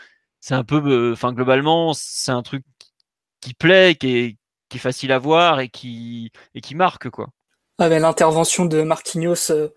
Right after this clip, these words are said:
Speaker 2: face à Barcelone au Parc, elle est quasiment légendaire maintenant.
Speaker 1: Ouais, voilà. Mais aujourd'hui, est-ce qu'il referait la même ? Je suis pas sûr, tu vois, par exemple.
Speaker 2: Non, je pense pas. Même si c'était une situation d'urgence.
Speaker 1: Exactement.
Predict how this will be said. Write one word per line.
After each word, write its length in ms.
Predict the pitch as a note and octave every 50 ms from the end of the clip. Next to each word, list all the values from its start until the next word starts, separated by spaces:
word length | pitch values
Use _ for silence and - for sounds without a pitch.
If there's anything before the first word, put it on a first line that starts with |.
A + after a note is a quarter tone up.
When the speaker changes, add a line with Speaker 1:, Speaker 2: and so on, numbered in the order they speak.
| _ _ _ _ -
Speaker 2:
face 200 | E3+ D#3+ - E3
à 40 |
Barcelone 440 | D3+ D#3 D#3+ - - - E3+ E3 D#3
au 80 | D#3 D3
Parc, 260 | - F3+ F3+ - -
elle 100 | D#3 D3
est 80 | D3+ D3
quasiment 340 | - D#3 D#3 D#3 D#3 D#3+
légendaire 440 | D#3+ D#3+ D#3+ D3+ E3+ F3+ G3+ G3+ F3+
maintenant. 320 | E3+ D#3 - - D3 - _ _ _ _ _ _ _ _ _ _ _ _ _ _ _ _ _ _ _ -
Speaker 1:
Ouais, 140 | D3 F#3 F#3
voilà. 340 | F3+ F3+ E3 D#3 E3 F3 - _
Mais 160 | - - G#2+ A#2
aujourd'hui, 340 | B2 B2 D3+ D#3 F3+ A3
est-ce 120 | G#3 - -
qu'il 120 | - F3
referait 280 | E3 E3+ - - - D#3
la 140 | D3+ D3+ D#3+
même ? 360 | F#3 G#3 A3+ G#3 D#3+ G2 - -
Je 160 | A2 B2 A#2+
suis 160 | - - C#3
pas 100 | - F3+
sûr, 220 | F3 - C3 B2+
tu 80 | - -
vois, 80 | B2 -
par 120 | - G2+
exemple. 280 | G#2+ A2 G#2 A2 _ _ _ _ _ _ _ E4+
Speaker 2:
Non, 240 | B3+ E3 D#3 D#3 D#3
je 80 | -
pense 160 | - D3+ - -
pas. 160 | - - _ _ _ _ _ _ _ _ _ _ _ _ - D#3
Même 80 | D3+
si 100 | - -
c'était 220 | - - D3+ - D#3
une 60 | D3
situation 460 | - E3+ D3 - D#3+ D#3+ D#3+ - E3
d'urgence. 460 | D#3 D#3+ D#3 D3+ D#3 - - - _ _ _ _ _ _ _ _ _ _ _ _ _ -
Speaker 1:
Exactement. 560 | C3 A#2+ C3+ D3 C#3 - F3 D3+ A#2+ -